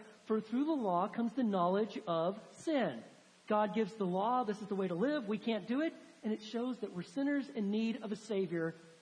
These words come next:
and that's what he's doing. Jesus says, "You know, do this and you will live." This guy should have said, "I am incapable. I fall short. I need a Savior," and the Savior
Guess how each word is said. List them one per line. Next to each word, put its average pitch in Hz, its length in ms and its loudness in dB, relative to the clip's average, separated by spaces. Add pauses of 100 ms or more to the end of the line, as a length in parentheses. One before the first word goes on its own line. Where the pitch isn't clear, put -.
(380)
and 160 160 -2
that's 175 280 -2
what 226 80 -4
he's 196 160 -4
doing. 160 300 -4
Jesus 156 260 -8
says, 151 240 -8
"You 165 120 -4
know, 262 240 -2 (220)
do 208 140 -2
this 285 320 -6
and 175 160 -2
you 175 80 -2
will 165 160 -4
live." 147 440 -2 (800)
This 233 260 -2
guy 185 240 0
should 180 200 -8
have 165 120 -4
said, 147 260 -8
"I 135 220 -8 (520)
am 175 320 0 (440)
incapable. 139 600 -10 (560)
I 156 100 -2 (180)
fall 175 600 2 (140)
short. 160 320 -2 (720)
I 160 160 -2
need 170 180 -2
a 151 60 -6
Savior," 147 680 -6
and 143 200 -6
the 139 100 -10
Savior 135 580 -10